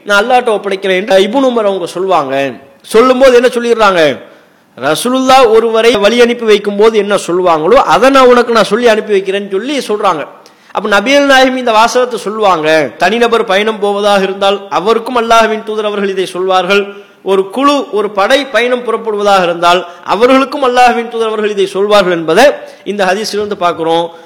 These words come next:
அப்ப "ஃபீ அமானில்லா" என்று தனியா இந்த ஒரு வாசகத்தை சொல்வதற்கு மார்க்க அடிப்படையில் ஆதாரம் இல்லை.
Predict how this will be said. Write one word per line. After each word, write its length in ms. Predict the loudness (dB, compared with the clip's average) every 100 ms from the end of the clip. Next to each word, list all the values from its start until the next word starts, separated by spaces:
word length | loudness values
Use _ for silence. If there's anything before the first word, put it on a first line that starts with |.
| -16
அப்ப 200 | -10 -6
"ஃபீ 20 | -4
அமானில்லா" 840 | -4 -4 0 2 2 2 2 2
என்று 120 | 2
தனியா 320 | 0 -2 0
இந்த 240 | 0 2 2
ஒரு 140 | 2
வாசகத்தை 480 | 2 2 2 0 -2
சொல்வதற்கு 800 | -4 -2 0 0 2 0 -2 -8 -20 -14 -2
மார்க்க 340 | 0 0 0
அடிப்படையில் 440 | -2 -2 -2 2
ஆதாரம் 420 | 2 2 2 0 -2
இல்லை. 180 | 0